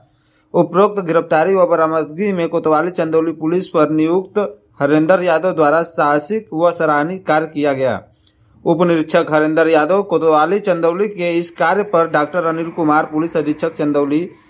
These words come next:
विनय कुमार सिंह, अपर पुलिस अधीक्षक सदर, क्षेत्राधिकारी सदर राजेश राय,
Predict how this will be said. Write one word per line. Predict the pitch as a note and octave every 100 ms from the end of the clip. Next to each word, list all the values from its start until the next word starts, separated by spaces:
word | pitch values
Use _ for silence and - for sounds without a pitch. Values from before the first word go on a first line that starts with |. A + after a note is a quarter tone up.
| _
विनय | - D#3 G3
कुमार | G#3 F#3+ F3+
सिंह, | F3 F#3+ F#3
अपर | D#3 F#3+
पुलिस | F#3 F3 F3+ F3+
अधीक्षक | D#3 D3+ F#3
सदर, | E3+ D#3 D3+ F3
क्षेत्राधिकारी | F#3 - C#3+ E3 E3 D#3 D#3+ D3+ E3
सदर | D#3+ C#3+ D#3+
राजेश | D#3 C#3 C#3+ D#3+
राय, | C#3 D3+